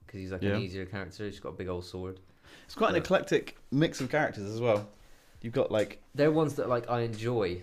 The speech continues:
Speaker 1: So, like, uh, any of the, the Super Mario characters, like Doc, Mario, Luigi, they all c-,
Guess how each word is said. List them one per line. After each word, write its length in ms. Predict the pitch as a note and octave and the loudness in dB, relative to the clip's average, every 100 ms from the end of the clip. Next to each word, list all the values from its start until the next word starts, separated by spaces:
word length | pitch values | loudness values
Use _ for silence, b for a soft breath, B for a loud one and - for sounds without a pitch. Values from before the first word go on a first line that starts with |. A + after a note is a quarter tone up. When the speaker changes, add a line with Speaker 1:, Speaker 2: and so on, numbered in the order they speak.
| - | -6
Speaker 1:
So, 140 | - | -2
like, 300 | G#2+ F#2+ - - | 0 0 -4 -14
uh, 120 | F2 - | -12 -4
any 180 | B2+ C3 | -2 0
of 80 | A#2+ | 2
the, 100 | A2+ | 0
the 180 | G#2 G#2+ | -2 -6
Super 200 | - G#2 | -6 -4
Mario 280 | G#2 G2 F2+ | -2 -2 -4
characters, 560 | - F#2 - F#2+ - - - - - - - - - - - - - - | -8 -10 -10 -10 -10 -14 -18 -20 -18 -16 -16 -20 -20 -20 -20 -20 -20 -12
like 260 | G2 F2 - A#2+ | -10 -10 -12 -4
Doc, 320 | G#2 F#2+ - | -2 -2 -4
Mario, 340 | G2 F#2+ F#2+ F#2 | -4 -2 -2 -4
Luigi, 320 | F#2 F2+ F2 | -4 -6 -6
they 80 | F2+ | -6
all 100 | |
c-, 120 | F2 | -8